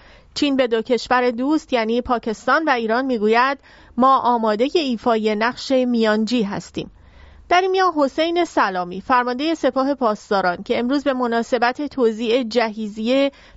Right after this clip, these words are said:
به تازه عروسان سخنانی ایراد کرد، کمترین اشاره‌ای به حمله نیروی هوایی پاکستان به خاک ایران نکرد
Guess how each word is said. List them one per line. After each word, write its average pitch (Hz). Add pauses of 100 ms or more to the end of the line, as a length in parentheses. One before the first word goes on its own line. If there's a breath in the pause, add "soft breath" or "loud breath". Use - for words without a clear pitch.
به 233
تازه 233
عروسان 226
سخنانی 240
ایراد 196
کرد، 285 (400 loud breath)
کمترین 320
اشاره‌ای 262
به 226
حمله 285
نیروی 262
هوایی 226
پاکستان 262 (360 loud breath)
به 247
خاک 233
ایران 208
نکرد 247